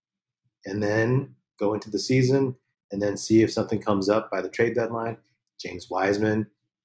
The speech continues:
will be better. He can't be worse. He won't be worse. And if for some reason you see that he's not in your plans, or if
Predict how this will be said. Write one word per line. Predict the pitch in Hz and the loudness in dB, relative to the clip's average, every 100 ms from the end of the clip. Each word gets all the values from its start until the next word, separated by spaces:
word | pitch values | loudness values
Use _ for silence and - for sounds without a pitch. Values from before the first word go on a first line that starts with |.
| _ | _
will | 117 120 | 2 4
be | 131 | 4
better. | - 92 110 147 - _ _ _ | 2 0 2 0 -4 _ _ _
He | - 107 98 | 0 2 2
can't | - 98 - | 0 -4 0
be | 135 | 0
worse. | 117 127 127 | 4 2 2
He | 127 | 4
won't | 123 127 | 6 8
be | 104 92 | 6 2
worse. | 92 120 - - _ _ _ 127 | -2 -2 -4 -16 _ _ _ 0
And | 113 120 127 - - - | 4 4 2 -2 -6 0
if | 127 127 - _ _ _ _ _ _ _ _ _ | 2 2 -6 _ _ _ _ _ _ _ _ _
for | 110 | -6
some | - 131 | 2 6
reason | 131 127 127 117 | 6 6 4 4
you | |
see | 98 120 110 | 2 2 2
that | 95 104 | 2 0
he's | 101 95 92 | 0 0 -2
not | 95 120 - | 0 0 -2
in | 113 | -4
your | 101 | -4
plans, | - 110 117 143 139 _ _ - | -4 -4 -2 -4 -8 _ _ 0
or | 113 120 | 2 2
if | 110 98 | 0 -4